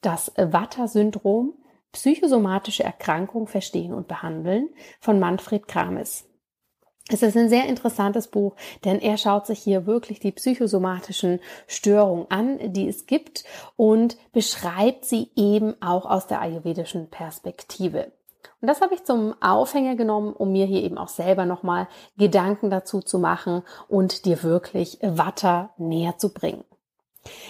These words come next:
Lass uns aber erstmal damit starten. Das Vata Dosha ist, wie gesagt, eins der drei Bioenergien. Wir haben ja Vata, Pitta, Kapha.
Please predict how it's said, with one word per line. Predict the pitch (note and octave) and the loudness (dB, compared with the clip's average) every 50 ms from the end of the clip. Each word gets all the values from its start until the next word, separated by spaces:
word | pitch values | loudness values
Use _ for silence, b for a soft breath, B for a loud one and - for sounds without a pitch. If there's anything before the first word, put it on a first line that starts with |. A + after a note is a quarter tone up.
| B B | B B
Lass | A3+ - - - - | 2 2 2 2 0
uns | G4+ - | 2 2
aber | - B3 - | 2 4 4
erstmal | - A#3 B3 B3 - A#3+ A3 | 4 4 4 2 0 0 0
damit | G#3 G3 G3+ G3+ - | 2 0 0 -2 -4
starten. | - - F3 F3 F#3 F#3+ - - E3+ - - - - | -4 -4 -4 -2 -4 -4 -4 -6 -6 -6 -6 -4 -4
Das | G3+ F#3+ F#3+ - F3+ | -4 -2 -2 -2 -2
Vata | G3 G#3+ B3 - - A#3 | -2 -2 -2 0 0 0
Dosha | G3+ E3+ E3 G#3+ G3 G3 A3 A#3+ - - F#3+ F3+ F3 | 0 2 2 2 2 2 2 0 -4 -6 -6 -6 -6
ist, | - - G3 - - - - F#3+ F3+ | -6 -6 -8 -8 -8 -8 -6 -2 -2
wie | G3 F#3+ | 0 2
gesagt, | G#3 F3+ F#3 E3 - - - | 2 2 2 -2 -2 -2 0
eins | F#3 F3+ F#3 G3 G#3+ A#3 A#3 - - | 0 2 4 4 4 2 0 -2 -2
der | F#3+ G3 | -2 -2
drei | - - - E3 E3+ E3+ | -2 -2 -2 0 0 0
Bioenergien. | E3 F#3 G#3+ C4+ D#4 - - C4 B3+ B3+ B3+ A#3+ A3 A3+ A#3 A#3 A#3 A#3 A#3+ F#3+ | 0 2 2 2 4 2 2 0 0 0 -2 -2 0 0 0 2 2 0 -2 -6
Wir | F3+ D#3+ | -8 -10
haben | E3+ D#3+ E3+ D#3+ | -8 -8 -8 -8
ja | D#3+ D#3 | -2 0
Vata, | E3 F3 F3 - F#3 F3 | 0 0 0 0 -4 -6
Pitta, | - - - - - - - - - | -6 -8 -10 -10 -10 -10 -14 -14 -14
Kapha. | - - - A#3+ A#3+ - A#3+ G#3+ A3 | -6 -4 -4 -4 0 2 2 2 2